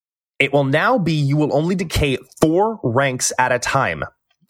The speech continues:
So if you are rank, if you are legend at the end of a season, you'll decay back to rank four. If you are rank five at the end of the season, you'll decay back to rank nine, et cetera, et cetera, et cetera. So you will no longer decay all the way back to the beginning. There will no longer be that long, slow grind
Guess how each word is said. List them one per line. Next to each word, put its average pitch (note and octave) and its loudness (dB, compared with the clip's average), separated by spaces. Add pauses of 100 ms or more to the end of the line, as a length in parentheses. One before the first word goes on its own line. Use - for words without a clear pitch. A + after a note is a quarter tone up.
So B2+ 2
if B2 -4
you D3 0
are C#3 2
rank, B2+ -2 (480)
if A#2+ 0
you C#3+ 2
are B2+ 2
legend D#3+ 0
at C3+ -2
the B2+ -2
end B2 -2
of C3+ 0
a - 0
season, D3+ -2
you'll A2 -2
decay A#2 -2
back A2 -2
to A#2 -2
rank G#2 -2
four. G2+ 0
If G#2 -2
you A2+ 0
are A#2+ 2
rank B2+ 0
five G#3 2
at D#3 -6
the B2+ 0
end A2 -2
of G2+ -2
the G#2 -4
season, G2 -2
you'll F2 -2
decay G#2+ -2
back A2 -2
to A2 -2
rank G#2+ -2
nine, C3+ 0
et - -8
cetera, A#2+ 0
et - -6
cetera, G2+ 0
et - -6
cetera. - -2
So G#2+ 0 (280)
you B2+ 2
will C3 2
no C#3 0
longer F#3 0
decay D3 -2
all C#3+ 2
the C#3 -2
way C#3 2
back B2 -2
to - -8
the A2+ 0
beginning. F#2 -4
There F2+ -2
will A2 -4
no A#2+ -2
longer B2+ -2
be A2 -4
that G2+ -2
long, G#2 0
slow F#2+ -2
grind E2+ -2